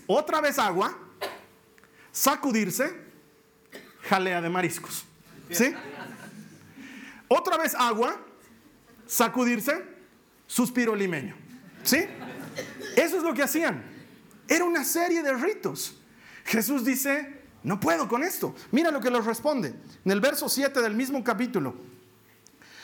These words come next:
"Hipócritas, Isaías tenía razón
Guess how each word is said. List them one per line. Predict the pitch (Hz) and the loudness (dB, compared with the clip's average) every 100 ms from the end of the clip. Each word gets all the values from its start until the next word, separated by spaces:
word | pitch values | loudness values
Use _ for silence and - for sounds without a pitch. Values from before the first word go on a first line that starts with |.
| - - | -16 0
"Hipócritas, | 262 - 349 381 339 - 175 - - - - - _ _ _ 208 _ 202 - _ _ _ _ _ _ - - - | 0 4 2 4 2 0 -2 -2 -2 -4 -10 -20 _ _ _ -20 _ _ -20 _ _ _ _ _ _ -14 -10 0
Isaías | 285 277 311 339 339 - | 2 4 2 2 0 0
tenía | 311 349 330 | 0 2 2
razón | 208 208 196 285 339 | 2 0 0 0 2